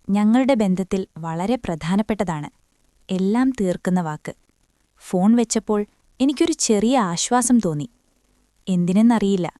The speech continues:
അവൾ വിളിച്ചതിനോ വിളി അവസാനിച്ചതിനോ. വൈകുന്നേരമാകുമ്പോൾ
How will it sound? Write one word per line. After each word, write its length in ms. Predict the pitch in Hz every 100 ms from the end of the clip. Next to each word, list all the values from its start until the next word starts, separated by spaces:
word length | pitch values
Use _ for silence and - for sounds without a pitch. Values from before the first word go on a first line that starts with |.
| _ _ _ _ _ _ -
അവൾ 220 | 180 180
വിളിച്ചതിനോ 720 | 170 165 165 208 208 214 214 - _ -
വിളി 220 | 233 277
അവസാനിച്ചതിനോ. 880 | 285 190 175 - 202 208 196 170 151 - _ _ _ _ _ _ _ _ 233
വൈകുന്നേരമാകുമ്പോൾ 1120 | 254 269 285 339 349 320 240 196 185 180 175